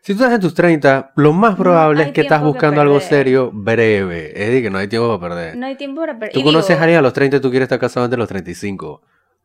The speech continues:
Speaker 1: That's for sure.
Speaker 2: Exacto, o sea, a eso iba. Pero no necesariamente porque me quiera casar con esa persona que vaya a conocer,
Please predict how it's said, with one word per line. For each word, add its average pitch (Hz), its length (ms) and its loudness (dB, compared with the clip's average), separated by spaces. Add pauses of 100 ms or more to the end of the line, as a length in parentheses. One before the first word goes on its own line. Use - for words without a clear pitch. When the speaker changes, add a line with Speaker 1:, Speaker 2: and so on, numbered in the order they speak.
(100)
Speaker 1:
That's 98 240 -8
for 95 260 -10
sure. 87 460 -14
Speaker 2:
Exacto, 254 460 -8
o 220 40 -10
sea, 233 180 -4
a 226 100 -2
eso 247 180 -6
iba. 214 320 -6
Pero 269 160 -2
no 294 140 -4
necesariamente 262 720 -4
porque 214 240 -10
me 180 160 -14
quiera 294 280 -4
casar 220 300 -8
con 233 160 -10
esa 247 260 -10
persona 175 840 -10
que 165 240 -16
vaya 190 340 -6
a 185 100 -8
conocer, 214 680 -12